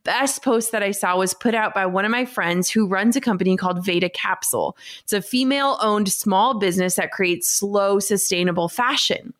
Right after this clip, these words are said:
Here's exactly what she said, and I was just so blown away by the way that she handled this. It says, "Hey guys, with the serious situation that is covid nineteen, we want to be sensitive to what's happening while also being careful to protect the livelihoods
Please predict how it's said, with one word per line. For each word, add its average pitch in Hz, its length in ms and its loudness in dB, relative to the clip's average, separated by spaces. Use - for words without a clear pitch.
Here's 330 360 0
exactly 240 500 0
what 214 180 2
she 220 120 2
said, 175 240 0
and 180 100 0
I 202 120 0
was 208 140 0
just - 300 0
so 262 260 2
blown 240 240 2
away 208 280 2
by 185 140 0
the 185 100 2
way 185 180 2
that 190 180 -2
she 196 180 2
handled 180 400 0
this. - 340 -6
It 196 100 -2
says, 190 220 0
"Hey 302 280 0
guys, 156 460 -2
with 226 140 4
the 254 80 0
serious 392 400 2
situation 240 480 2
that 196 160 0
is 220 280 0
covid 220 260 0
nineteen, 233 420 2
we 208 120 6
want 240 220 2
to 440 40 0
be 480 140 2
sensitive 240 560 0
to 208 100 2
what's - 220 0
happening 269 500 2
while 202 160 2
also 262 320 0
being 277 240 4
careful 233 400 0
to 247 100 0
protect 220 420 -2
the 190 80 -4
livelihoods 208 640 0